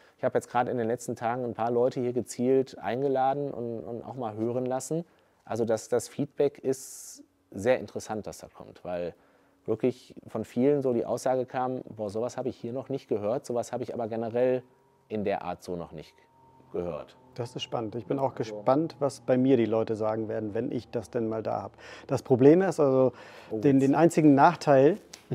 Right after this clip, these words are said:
Speaker 1: <laughs>
Speaker 2: den ich für mich hier sehe,
Speaker 1: Jetzt
Speaker 2: ist,
Speaker 1: gibt's
Speaker 2: dass du die
Speaker 1: Ärger.
Speaker 2: letzten Pärchen aufgekauft hast und, äh, das wären meine Review-Pärchen. Weil ich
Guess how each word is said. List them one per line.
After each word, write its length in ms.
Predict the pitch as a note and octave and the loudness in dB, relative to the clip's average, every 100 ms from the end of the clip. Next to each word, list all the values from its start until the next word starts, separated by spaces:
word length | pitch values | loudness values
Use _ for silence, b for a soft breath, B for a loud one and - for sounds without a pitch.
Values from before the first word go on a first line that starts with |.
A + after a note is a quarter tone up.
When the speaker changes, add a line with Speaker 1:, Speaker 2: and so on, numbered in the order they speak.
| - | -6
Speaker 1:
<laughs> 500 | B2+ - - _ - | -8 -8 -18 _ 0
Speaker 2:
den 120 | C#3+ C#3 | 4 4
ich 120 | - | 6
für 100 | C#3 | 10
mich 180 | D3+ E3+ | 10 8
hier 200 | D#3 C3+ | 6 8
sehe, 380 | C#3+ D3+ C#3 F3 B B | 8 8 6 2 B B
Speaker 1:
Jetzt 120 | - D3 | 0 0
Speaker 2:
ist, 60 | |
Speaker 1:
gibt's 220 | C#3+ C#3+ A2 | 2 0 2
Speaker 2:
dass 80 | |
du 60 | G2+ | 4
die 80 | C#3+ | 6
Speaker 1:
Ärger. 100 | C3 | 6
Speaker 2:
letzten 400 | D#3 - - D3+ | 4 2 -4 -4
Pärchen 680 | - D3+ E3 - B2+ E3 E3+ _ _ _ _ _ - | 2 4 4 2 2 2 -2 _ _ _ _ _ -2
aufgekauft 560 | C#3 D3 C3 C3 - | 2 2 2 0 2
hast 240 | C3+ D3 - | -2 -2 -4
und, 200 | B2+ A2+ | -4 -2
äh, 120 | C3 | -2
das 180 | B2 A2+ | -2 0
wären 180 | C3 C3+ | 2 2
meine 180 | C3 B2+ | 2 2
Review-Pärchen. 920 | C#3 D#3 A2+ A2 A2+ G#2 A2+ A2 A2 | 2 2 0 -2 -4 -6 -6 -10 -6
Weil 140 | B2+ | -4
ich 200 | B2+ - | -4 -8